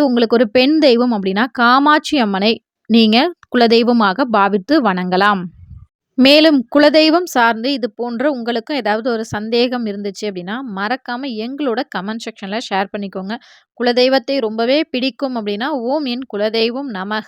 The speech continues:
அப்படிங்கிற கமெண்ட்ஸை மறக்காம எங்களோட கமெண்ட் செக்ஷன்ல ஷேர் பண்ணிக்கோங்க. இந்த வீடியோ உங்களுக்கு பயனுள்ளதாக இருக்கும் என்ற நம்பிக்கையில் மற்றொரு வீடியோவில் சந்திக்கிறேன். இந்த வீடியோ உங்களுக்கு பிடிச்சிருந்தா லைக் பண்ணுங்க, ஷேர் பண்ணுங்க,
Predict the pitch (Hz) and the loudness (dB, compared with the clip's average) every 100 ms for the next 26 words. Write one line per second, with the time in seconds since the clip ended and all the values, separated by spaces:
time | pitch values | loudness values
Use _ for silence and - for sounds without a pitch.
0 | 254 220 294 285 294 285 208 208 208 269 | 0 0 -2 -4 -4 -4 -6 -8 -6 -6
1 | 247 185 214 226 214 269 214 247 262 226 | -6 -6 -4 -4 -4 -4 -6 -4 -4 -4
2 | 233 208 202 226 220 - 196 233 - 185 | -4 -6 -8 -8 -12 -10 -8 -8 -6 -8
3 | 185 202 190 196 196 226 - _ - 247 | -8 -10 -8 -10 -10 -12 -18 _ -12 -6
4 | 330 359 285 285 294 254 214 254 214 202 | 0 0 0 0 -2 -2 -6 -6 -4 -4
5 | 214 214 208 226 277 277 285 320 320 285 | -4 -4 -2 -2 -2 -2 -4 -4 -6 -6
6 | 220 214 214 190 208 220 214 240 339 214 | -6 -6 -8 -6 -6 -6 -6 -4 -4 -6
7 | 190 226 202 220 233 226 214 196 196 233 | -6 -6 -6 -6 -6 -6 -8 -8 -8 -10
8 | _ - _ 269 320 339 339 320 247 226 | _ -20 _ -6 -2 0 0 0 -4 -10
9 | 226 233 202 208 208 233 240 302 247 220 | -6 -2 -2 -2 -4 -6 -6 -6 -4 -4
10 | 214 214 | -4 -8